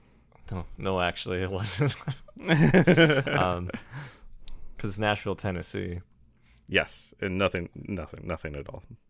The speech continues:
Speaker 2: Anyways, you had friends up over the weekend.
Speaker 1: Well, no, some people were trying to grab some wings this weekend at
Speaker 2: Mm.
Speaker 1: a local place, and I'm, I'm debating go. I probably will just to be social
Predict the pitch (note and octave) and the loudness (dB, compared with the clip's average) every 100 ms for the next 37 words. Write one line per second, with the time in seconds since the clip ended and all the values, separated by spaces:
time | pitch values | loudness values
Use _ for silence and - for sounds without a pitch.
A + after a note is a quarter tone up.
0 | _ _ B2 G#2 E2 E2+ F#2 E2+ - F2 | _ _ 2 4 2 2 2 2 0 0
1 | F2 - E2 E2 E2 - F2 - - - | 0 -2 -4 -2 -4 -4 -8 -10 -20 -20
2 | - - - - - _ _ _ - G#2+ | -20 -20 -20 -20 -20 _ _ _ -6 -2
3 | G2 F#2 - G2+ A#2+ A2+ G#2+ F#2+ F#2 G2+ | 0 0 -4 -6 -4 -2 0 0 -2 -8
4 | _ _ - A#2 G#2 F#2 G2 F#2 - F#2+ | _ _ -6 -2 -2 -2 -2 -2 -2 -6
5 | F#2 F2 E2+ F#2 F#2+ - F#2 F2 F#2 F2+ | -4 -6 -6 -8 -8 -6 -8 -4 -6 -6
6 | - _ _ _ - C3 F2+ F2+ F#2 F2+ | -14 _ _ _ -4 -2 0 -2 -2 -2
7 | F#2+ F2 F#2+ F2 E2 - - _ _ - | -4 -6 -4 -2 -4 -10 -14 _ _ -20
8 | - - F2+ F2+ G2 - - - - B2 | -20 -8 -4 -4 -4 -8 -16 -20 -8 -4
9 | A#2+ G#2 C3+ C#3 G#2 G2+ - C3 F3+ A#2+ | -2 2 2 2 0 0 0 0 2 2
10 | F#2 F#2+ F#2 - - F#2 - F2+ F2 G2+ | 2 0 0 -8 -6 -6 -4 -4 -2 -4
11 | F#2 | -6